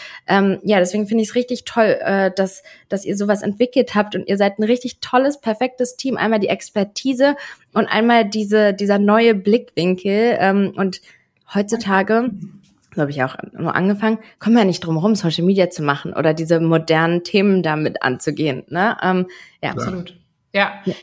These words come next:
Speaker 3: ja, also es, wir sehen das auch, also jetzt auch gerade zu dem heutigen Thema auch. Äh, wir sehen wirklich, dass die Leute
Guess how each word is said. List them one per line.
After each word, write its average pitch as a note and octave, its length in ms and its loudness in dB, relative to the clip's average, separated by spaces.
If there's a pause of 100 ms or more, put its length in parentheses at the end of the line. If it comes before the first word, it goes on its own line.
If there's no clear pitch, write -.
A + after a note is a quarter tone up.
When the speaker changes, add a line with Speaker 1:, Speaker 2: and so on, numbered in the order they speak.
Speaker 3:
ja, G3 300 0
also F#3+ 180 -2
es, F#3 260 -8
wir F3+ 160 -6
sehen G#3 160 -2
das G#3 140 -2
auch, G3 340 0
also E3+ 160 -4
jetzt E3+ 120 -6
auch F3 120 -4
gerade F3+ 240 0
zu F3+ 140 -8
dem E3 320 -6
heutigen E3+ 340 -4
Thema G3 400 -4
auch. F#3 320 -6 (400)
Äh, F3 240 -4
wir E3+ 100 -2
sehen G3 640 -2
wirklich, F#3 220 -6
dass F#3 160 -6
die G3 80 -6
Leute F3 760 -2